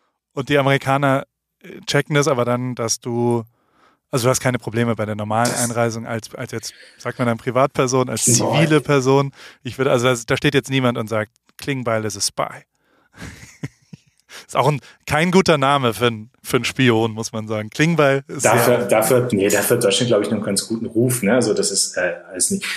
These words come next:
Speaker 2: Nee, aber die haben mich irgendwann mal weggeholt in den U S A, als ich auf meinem Handy rumgespielt hab. Du hast ja da so ein, die sind ja echt super hart, äh, wenn du
Speaker 1: Ja.
Speaker 2: da dein Handy rausholst in diesem, äh, Bereich zwischen Passkontrolle und,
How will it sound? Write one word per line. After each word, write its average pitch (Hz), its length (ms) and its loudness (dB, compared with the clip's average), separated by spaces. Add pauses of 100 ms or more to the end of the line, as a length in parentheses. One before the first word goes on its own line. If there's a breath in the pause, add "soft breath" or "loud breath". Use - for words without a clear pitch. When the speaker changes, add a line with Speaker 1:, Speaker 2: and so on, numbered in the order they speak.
(120)
Speaker 2:
Nee, 131 140 4
aber 123 120 4
die 113 100 2
haben 127 80 4
mich 123 100 0
irgendwann 131 260 2
mal 110 140 4
weggeholt 120 400 2
in 104 60 0
den 104 100 -2
U 202 40 4
S - 120 0
A, 202 60 0
als 196 160 0
ich 202 60 0
auf 190 60 -2
meinem 196 140 2
Handy 143 240 0
rumgespielt 95 560 -2
hab. 101 220 -2
Du 101 120 0
hast 98 140 2
ja 104 80 2
da 98 120 2
so 98 100 0
ein, 98 160 -2
die 101 80 -4
sind 120 160 2
ja 113 80 0
echt 107 220 -4
super 113 280 0
hart, 104 460 -2
äh, 95 100 0
wenn 95 140 2
du 101 60 -4
Speaker 1:
Ja. 101 40 0
Speaker 2:
da 92 180 0
dein 90 200 -6
Handy 101 440 0
rausholst 90 540 -2
in 95 60 -2
diesem, 87 340 -10
äh, 90 160 -4
Bereich 87 560 -6
zwischen 170 480 -6
Passkontrolle 170 720 -4
und, 175 260 -12